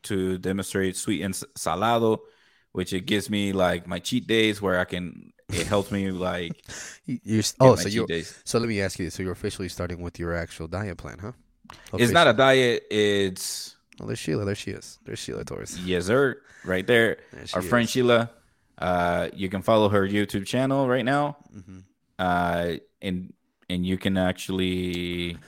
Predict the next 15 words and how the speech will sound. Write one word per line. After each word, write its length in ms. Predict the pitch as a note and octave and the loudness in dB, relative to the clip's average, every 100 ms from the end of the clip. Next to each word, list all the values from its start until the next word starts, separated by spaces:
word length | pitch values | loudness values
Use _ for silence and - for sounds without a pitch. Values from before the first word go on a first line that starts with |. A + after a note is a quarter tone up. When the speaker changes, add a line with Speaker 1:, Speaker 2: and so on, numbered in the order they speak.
| - - - | -20 -20 -14
Speaker 2:
I 100 | - | -6
actually 340 | F#2 G2+ - A#2 | -4 -4 0 0
didn't 160 | A#2 | 2
know 100 | C3+ | 2
that, 220 | D#3+ G2+ F2+ | 4 2 2
so 240 | G2+ F#2+ | 2 2
good 140 | F#2+ | 0
to 100 | - | -2
know 160 | A2 A2 | 0 2
that. 160 | G2 F2 | 0 0
I 40 | |
didn't 160 | G2+ G2+ | -2 -2
know 80 | |
she 140 | G2+ G#2+ | -2 -2
was. 160 | G2+ | -4